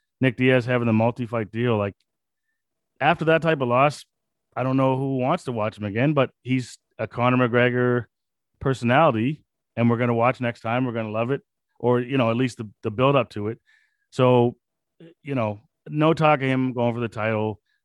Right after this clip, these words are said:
Just stick him in with Masvidal or someone that's, you know, another big money fight. And I don't, I, I do, I am, I am upset like you are with the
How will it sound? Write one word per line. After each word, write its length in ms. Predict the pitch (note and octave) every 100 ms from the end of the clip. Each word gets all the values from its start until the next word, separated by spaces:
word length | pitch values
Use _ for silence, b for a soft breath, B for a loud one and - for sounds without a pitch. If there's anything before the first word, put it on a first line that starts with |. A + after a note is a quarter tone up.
| _ A#2+
Just 240 | C#3+ C3+
stick 260 | - D#3 D#3
him 140 | C#3
in 120 | C3+
with 140 | C3+ A#2+
Masvidal 540 | B2 A2+ B2+ B2 A#2+
or 100 | A#2+
someone 380 | - B2 B2 A#2+
that's, 380 | A#2 A2 - _ _
you 140 | C3+ B2
know, 280 | G#2+ G#2+ - _ _ -
another 280 | B2 B2 A2+
big 200 | B2 A2+
money 180 | C3 C#3+
fight. 260 | G2+ F2+ _ _ _ _ _ _
And 120 | B2
I 60 | C3+
don't, 220 | D3+ D#3 C#3
I, 140 | C#3+ C3+
I 120 | C#3+
do, 320 | C#3 E3+ E3+ - B B
I 100 | C3+
am, 120 | D#3+
I 140 | E3+ E3+
am 100 | F#3
upset 300 | E3 E3+ D#3
like 160 | C3+ A#2+
you 140 | C#3+
are 140 | C3 A#2+
with 160 | A#2
the 200 | B2 A2+